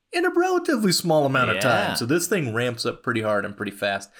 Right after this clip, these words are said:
Speaker 1: Uh, I don't think the movies do a very good job of addressing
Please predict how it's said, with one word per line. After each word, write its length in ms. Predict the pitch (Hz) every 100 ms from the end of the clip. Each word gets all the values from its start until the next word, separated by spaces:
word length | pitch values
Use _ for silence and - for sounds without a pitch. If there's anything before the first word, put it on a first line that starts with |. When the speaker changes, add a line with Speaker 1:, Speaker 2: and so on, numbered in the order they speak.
| - - - -
Speaker 1:
Uh, 100 | 110
I 40 | 131
don't 140 | 156
think 180 | 156 135
the 100 | 120
movies 420 | 104 104 107 101
do 160 | 92 98
a 40 |
very 280 | 90 98 98
good 160 | 92 90
job 420 | 101 95 92 - -
of 80 | 98
addressing 720 | 92 87 101 92 107 92 85